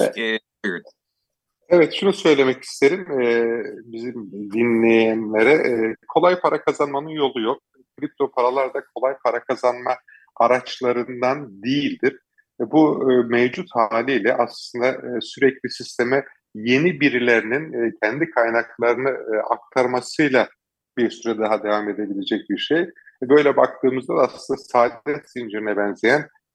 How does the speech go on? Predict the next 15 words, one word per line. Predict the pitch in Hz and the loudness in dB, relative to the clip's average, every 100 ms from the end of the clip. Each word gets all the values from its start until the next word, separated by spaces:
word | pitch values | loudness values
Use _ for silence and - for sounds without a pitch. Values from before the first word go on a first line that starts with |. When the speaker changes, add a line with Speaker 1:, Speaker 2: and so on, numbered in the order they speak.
| - | -8
Speaker 1:
bir | 156 | -4
yapılanmaya | 160 160 175 160 160 156 139 | -2 -2 2 2 4 2 2
benziyor. | 117 90 85 - 156 - | 0 -4 -6 -8 -6 -2
E, | 131 | 0
dolayısıyla | 139 139 143 - 147 143 - - _ _ | 2 4 2 0 0 0 0 -14 _ _
kripto | - 139 - 139 | -8 -8 -4 -2
paralara | 135 135 131 131 | 0 2 2 2
ilgi | 131 127 139 | 0 -4 -2
gösteren | 131 123 - 127 123 - - 117 113 110 | -2 -2 -2 -2 -2 -6 -2 -2 -2 -6
ya | 107 | -4
da | 107 | -2
göstermeyi | 107 107 - 113 110 113 113 - | -2 -4 -4 -4 -2 -4 -4 -6
planlayan | 107 107 110 107 104 | -6 -2 -2 -2 -4
dinleyicilerimiz | 107 107 107 104 107 107 110 110 | -10 -4 -6 -4 -2 0 -2 0
varsa | 127 104 - - | 4 4 2 -4